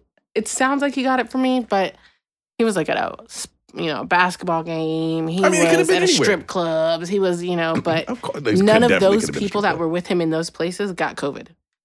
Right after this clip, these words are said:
Speaker 1: He's the only one who got covid.
Speaker 2: Yeah, you know, I
Speaker 1: And
Speaker 2: mean
Speaker 1: so, um, but no, I mean, like, during covid, I'm not gonna lie, I was, I wasn't, this was the secret. I'm gonna tell everybody the secret.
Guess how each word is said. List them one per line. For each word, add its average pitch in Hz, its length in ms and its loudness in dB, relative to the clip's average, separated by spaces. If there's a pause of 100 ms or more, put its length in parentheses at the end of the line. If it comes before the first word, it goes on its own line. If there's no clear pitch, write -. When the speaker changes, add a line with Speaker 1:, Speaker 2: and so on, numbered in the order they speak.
(140)
Speaker 1:
He's 190 220 -2
the 170 80 -2
only 160 120 0
one 151 120 -2
who 147 100 -8
got - 180 -8
covid. - 320 -12 (720)
Speaker 2:
Yeah, 147 200 -4 (140)
you 107 80 -6
know, 135 120 -8
I 139 40 -8 (140)
Speaker 1:
And 113 100 2
Speaker 2:
mean 117 60 -2
Speaker 1:
so, 139 340 -6 (240)
um, 165 300 2
but 233 180 2
no, 294 80 4
I 247 120 4
mean, 240 160 2
like, 196 160 -2
during 220 220 2
covid, 240 240 0
I'm 247 80 0
not 233 140 0
gonna 202 140 0
lie, 196 100 2
I 190 40 2
was, 165 220 -4 (400)
I 190 100 2
wasn't, 196 420 0 (960)
this - 180 2
was 285 120 2
the 165 100 0
secret. - 380 -2
I'm 160 60 -2
gonna 202 100 0
tell 175 160 0
everybody 156 580 -2
the 143 80 -14
secret. - 400 -8